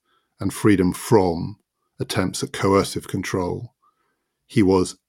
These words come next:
a believer in negative liberty, in Isaiah Berlin's terms.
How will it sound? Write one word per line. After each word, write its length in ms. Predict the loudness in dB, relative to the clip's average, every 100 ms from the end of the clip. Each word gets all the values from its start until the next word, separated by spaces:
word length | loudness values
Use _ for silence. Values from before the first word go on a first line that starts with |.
| -4
a 140 | -2
believer 420 | 0 0 2 0 -2
in 200 | -2 0
negative 460 | 0 0 -2 -4 -4
liberty, 500 | -4 -4 -4 -4 -8 _ _ _ -8
in 60 | -2
Isaiah 400 | 0 0 0 2
Berlin's 440 | 0 0 0 -2
terms. 520 | -6 -6 -6 -10 -14